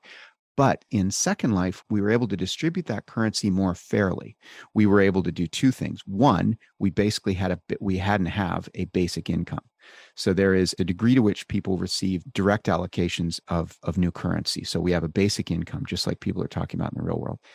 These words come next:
The second thing in Second Life was that we, we had to print actually more currency than that. And that currency we would basically sell on the open market,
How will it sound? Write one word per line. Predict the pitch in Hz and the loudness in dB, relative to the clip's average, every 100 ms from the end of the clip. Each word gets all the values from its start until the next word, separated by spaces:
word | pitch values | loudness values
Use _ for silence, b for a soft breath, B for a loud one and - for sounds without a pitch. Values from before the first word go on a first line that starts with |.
| b _ | b _
The | 104 | -8
second | - - 190 120 98 | -2 0 2 2 4
thing | 87 | 2
in | 90 | 2
Second | 85 90 85 | 0 -2 -2
Life | 87 85 87 | -2 -2 -2
was | 101 92 | -4 -2
that | 98 | -4
we, | 95 95 _ | -4 -8 _
we | - | -2
had | 120 | 0
to | 107 | 0
print | - 107 | 0 2
actually | 95 98 - 90 | 2 -2 -4 -4
more | 85 120 | 2 2
currency | 143 - 80 - 82 | 0 -2 -6 -4 -6
than | 78 | -2
that. | 80 82 - B B B | -2 -4 -6 B B B
And | - 87 | -2 2
that | 123 165 | 4 2
currency | - 127 110 - 104 | 0 2 2 0 0
we | 98 95 | 0 2
would | 90 | 0
basically | 90 95 - - 90 | 0 -2 -4 -6 -6
sell | 87 - 131 143 | -4 0 4 4
on | 131 | 4
the | 113 95 | 4 2
open | 98 85 | 0 -2
market, | 85 82 85 - | -2 -2 -4 -8